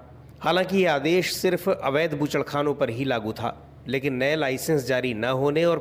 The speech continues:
पुराने लाइसेंसों का नवीनीकरण न होने के कारण मांस व्यवसायियों को आर्थिक तंगी का सामना करना पड़ रहा था। समीर आत्मज मिश्र, बीबीसी, लखनऊ।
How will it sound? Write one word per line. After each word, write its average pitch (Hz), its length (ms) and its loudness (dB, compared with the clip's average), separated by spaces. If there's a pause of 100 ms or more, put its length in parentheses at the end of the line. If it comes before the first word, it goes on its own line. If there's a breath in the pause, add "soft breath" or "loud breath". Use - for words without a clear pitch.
पुराने 139 340 2
लाइसेंसों 127 600 -2
का 131 180 0
नवीनीकरण 131 680 -2
न 127 100 -2
होने 117 300 -2
के 113 120 -4
कारण 127 360 -2 (360 loud breath)
मांस 156 340 0
व्यवसायियों 123 480 0
को 143 140 2 (120)
आर्थिक 127 340 -4
तंगी 139 320 0
का 120 180 -2
सामना 123 380 -2
करना 117 260 -2
पड़ 113 160 -4
रहा 113 240 -2
था। - 540 -6
समीर 135 360 -2
आत्मज 113 320 -4
मिश्र, 139 400 -4 (440)
बीबीसी, 123 680 -2 (320)
लखनऊ। 110 380 -6